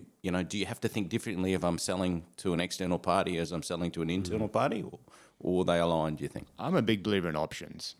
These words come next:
Speaker 1: Yep.
Speaker 3: Why limit yourself?
Speaker 2: Yep.
Speaker 3: Life's all about options, and options will become very clear at a point in time, but maximizing your options, I believe, is the key. So what the process usually looks like in that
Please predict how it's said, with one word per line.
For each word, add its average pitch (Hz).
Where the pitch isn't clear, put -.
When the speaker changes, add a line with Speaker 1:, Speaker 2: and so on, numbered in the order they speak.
Speaker 1:
Yep. 90
Speaker 3:
Why 151
limit 104
yourself? -
Speaker 2:
Yep. 98
Speaker 3:
Life's 120
all 104
about 87
options, 76
and 104
options 117
will 95
become 113
very 117
clear 87
at 95
a 87
point 90
in 73
time, -
but 92
maximizing 107
your 95
options, 85
I 80
believe, 78
is 73
the -
key. 76
So -
what 110
the 110
process 127
usually 90
looks 101
like 85
in 95
that 85